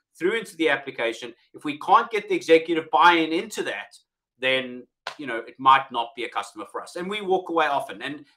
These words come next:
and, and that's because a failed project is a huge challenge. You know, you, uh, we, we all know the, the, the numbers, right? A happy customer is gonna tell,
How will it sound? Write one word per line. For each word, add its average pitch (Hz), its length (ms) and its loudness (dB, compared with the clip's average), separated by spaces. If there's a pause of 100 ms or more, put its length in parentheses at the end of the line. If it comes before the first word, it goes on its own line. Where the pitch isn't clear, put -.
and, 160 220 -2
and 156 140 -6
that's 180 180 -2
because 185 320 -8
a 165 200 -6
failed 254 300 6
project 104 640 -6 (580)
is 143 180 -8
a 170 100 2
huge 190 420 -10
challenge. 185 600 -2
You 147 100 -10
know, 135 300 -4
you, 135 320 -20 (340)
uh, 147 80 -6 (560)
we, 147 160 -12
we 151 160 -2
all 170 240 2
know 156 220 4
the, 147 260 2 (260)
the, 139 240 -4
the 135 60 -10
numbers, 143 480 0
right? 127 220 0
A - 20 -2
happy 156 300 0
customer 156 400 0
is 147 80 -10
gonna 147 240 -8
tell, 147 420 2